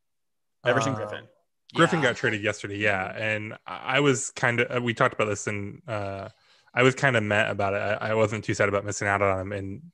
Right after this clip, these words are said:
Speaker 2: Jeff asks who, who I wanted of everyone, and, and Dunlap was my guy. So
Speaker 1: That's true.
Speaker 2: I'm,
Speaker 4: Mm-hmm.
Speaker 2: I'm really happy about it.
Speaker 3: Yeah, I don't,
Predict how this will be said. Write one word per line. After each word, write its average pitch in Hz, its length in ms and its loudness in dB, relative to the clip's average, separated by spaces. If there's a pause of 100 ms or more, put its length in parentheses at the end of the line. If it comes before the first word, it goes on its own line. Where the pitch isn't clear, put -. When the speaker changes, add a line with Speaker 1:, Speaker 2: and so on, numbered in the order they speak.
(120)
Speaker 2:
Jeff 120 200 6
asks 110 320 2
who, 107 440 2
who 143 180 10
I 120 80 8
wanted 107 340 4
of 92 80 -4
everyone, 98 400 0
and, 95 140 -10
and 95 180 -10
Dunlap 107 380 -2
was 98 120 -6
my 98 120 -8
guy. 95 220 -6
So 104 280 -2 (220)
Speaker 1:
That's 110 200 -2
true. - 200 2
Speaker 2:
I'm, 113 220 6 (140)
Speaker 4:
Mm-hmm. 226 100 -6 (200)
Speaker 2:
I'm 107 180 0
really 104 140 4
happy 101 220 0
about 101 160 -6
it. 170 120 -10 (2000)
Speaker 3:
Yeah, 175 520 6
I 165 100 2
don't, 190 260 -2